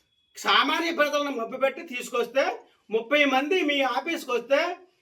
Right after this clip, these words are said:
మంత్రి గారు అంటారు, "రామచ-, అది, అది వైఎస్ఆర్ కాంగ్రెస్ పార్టీ ఇన్ఛార్జ్కి అవగాహన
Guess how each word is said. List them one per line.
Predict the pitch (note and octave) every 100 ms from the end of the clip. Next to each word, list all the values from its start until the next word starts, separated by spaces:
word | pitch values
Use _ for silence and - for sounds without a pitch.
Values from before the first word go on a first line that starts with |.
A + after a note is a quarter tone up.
| -
మంత్రి | G#3+ B3+ D#4+ D#4+
గారు | D#4
అంటారు, | C#4 C#4 C#4+ E4+ F4 A#3+ - _ _ -
"రామచ-, | G3 A3 D4+ D4+ A#3+
అది, | G3+ A3 G#3+ A#3 A3 G#3
అది | G#3 F#3 F#3
వైఎస్ఆర్ | F#3 B3 C#4+ D#4+ D#4
కాంగ్రెస్ | D4 D4 D4 A3+
పార్టీ | D4 D4
ఇన్ఛార్జ్కి | C4+ B3 D4+ D4+ C#4 D4 C4+
అవగాహన | B3+ G3 A3+ D4+ D#4